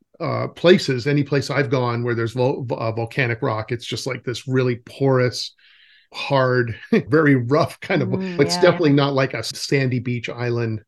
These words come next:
Speaker 2: Yeah.
Speaker 1: where you think of, like, Puerto Rico or something where it's just
Speaker 2: Right, right.
Speaker 1: or
Speaker 2: We do have, and interestingly, we do have sandy beaches. They're black
Speaker 1: Yeah.
Speaker 2: sand beaches, but
Speaker 1: Uh-huh.
Speaker 2: there are nine islands, as I mentioned, and the oldest of the group of nine is called Santa Maria Island, and it's about ten million years old,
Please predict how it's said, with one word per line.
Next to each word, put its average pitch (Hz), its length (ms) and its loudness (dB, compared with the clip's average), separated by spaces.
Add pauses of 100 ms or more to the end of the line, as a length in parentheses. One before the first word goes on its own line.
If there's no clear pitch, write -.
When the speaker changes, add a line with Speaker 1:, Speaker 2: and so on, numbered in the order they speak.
(120)
Speaker 2:
Yeah. 123 60 0
Speaker 1:
where 123 120 0
you 120 140 -2
think 127 220 0
of, 123 120 0
like, 113 180 -4
Puerto 120 260 0
Rico 113 360 -2
or 107 120 -2
something 110 380 -4
where 107 140 -6
it's 113 180 -10
just 170 180 -4
Speaker 2:
Right, 175 340 0
right. 156 340 -2
Speaker 1:
or 113 180 -2
Speaker 2:
We 262 140 6
do 240 260 4
have, 370 280 0
and 196 140 -2
interestingly, 233 500 2
we 185 100 -2
do 185 200 -2
have 220 160 -2
sandy 180 300 -4
beaches. 165 380 -2
They're 160 120 2
black 170 300 2
Speaker 1:
Yeah. 135 100 0
Speaker 2:
sand 147 240 -2
beaches, 156 560 -6 (320)
but 180 200 4
Speaker 1:
Uh-huh. 185 80 -2
Speaker 2:
there 185 100 2
are 180 60 0
nine 185 240 2
islands, 160 320 -2
as 165 100 -8
I 160 60 0
mentioned, 160 400 -4
and 147 120 -2
the 143 140 -4
oldest 156 380 0
of 151 100 -4
the 165 140 -4
group - 260 -10
of 147 120 -4
nine 165 320 -2
is 139 120 -8
called 156 240 -4
Santa 170 280 -4
Maria 156 280 -4
Island, 220 640 2
and 160 100 -6
it's - 100 -14
about - 300 -4
ten 226 400 4
million 143 360 -2
years - 280 -4
old, 147 380 -4